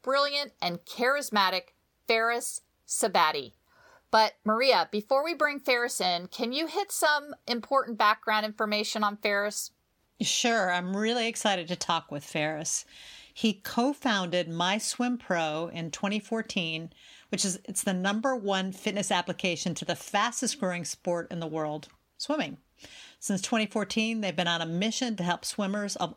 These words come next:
Speaker 2: all levels live happier and healthier lives through swimming and growing their company to over one million downloads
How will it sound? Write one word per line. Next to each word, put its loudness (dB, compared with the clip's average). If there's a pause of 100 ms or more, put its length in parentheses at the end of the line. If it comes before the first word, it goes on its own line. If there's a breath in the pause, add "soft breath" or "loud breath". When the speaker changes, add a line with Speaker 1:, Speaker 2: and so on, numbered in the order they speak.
Speaker 2:
all 2
levels -2 (460 soft breath)
live -2
happier 0
and -2
healthier 0
lives -2
through -4
swimming -2
and -6
growing 0
their -2
company -4
to -8
over -2
one 0
million -4
downloads 0